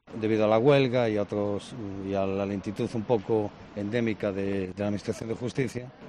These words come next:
pues se convirtieron en once meses. El momento de lanzamiento, eh, los ocupantes del cuarto ya se movieron, ahora ocuparon el primero y vuelta a empezar. Al final, eh, parece evidente que, que la ley protege más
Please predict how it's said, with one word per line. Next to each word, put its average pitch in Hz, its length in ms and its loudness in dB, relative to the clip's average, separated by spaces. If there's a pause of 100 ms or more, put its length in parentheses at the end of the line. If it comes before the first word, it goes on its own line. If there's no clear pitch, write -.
pues 107 300 -2
se - 140 -6
convirtieron 110 640 2
en 113 80 0
once 104 200 -2
meses. 92 240 -8 (200)
El 107 100 -4
momento 113 300 2
de 120 60 6
lanzamiento, 143 720 2 (180)
eh, 117 320 2
los 117 180 0
ocupantes 120 380 2
del 131 140 0
cuarto 147 440 4 (260)
ya 131 140 4
se 131 140 0
movieron, 156 420 8
ahora 120 160 6
ocuparon 123 360 4
el 131 100 4
primero 170 520 6
y 120 60 -2
vuelta 117 240 2
a 90 40 0
empezar. 113 380 0
Al 101 120 -8
final, 123 440 2 (140)
eh, 107 640 2 (140)
parece 110 480 2
evidente 113 440 -2
que, 104 120 -12
que 104 240 -2
la 107 120 2
ley 117 160 4
protege 120 460 0
más 120 300 2